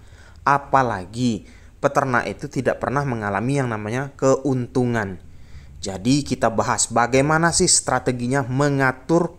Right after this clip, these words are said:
keuangan yang didapat dari bisnis ayam broiler ini. Mari kita bahas.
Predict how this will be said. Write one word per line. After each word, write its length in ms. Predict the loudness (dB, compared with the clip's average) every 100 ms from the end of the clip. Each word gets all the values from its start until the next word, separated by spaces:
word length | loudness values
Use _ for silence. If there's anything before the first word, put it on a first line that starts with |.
| -2
keuangan 560 | 2 4 4 4 2
yang 160 | 2 0
didapat 400 | 0 0 0 -2
dari 400 | 0 0 -2 -6 -12 -20 -20 -20 -10
bisnis 560 | -2 0 0 0 0
ayam 320 | 0 2 0
broiler 400 | 0 0 2 0
ini. 320 | 0 -2 -6 -8 -18 -10
Mari 400 | 0 2 2 0
kita 160 | -2 -4
bahas. 560 | -4 -8 -6 -6 -6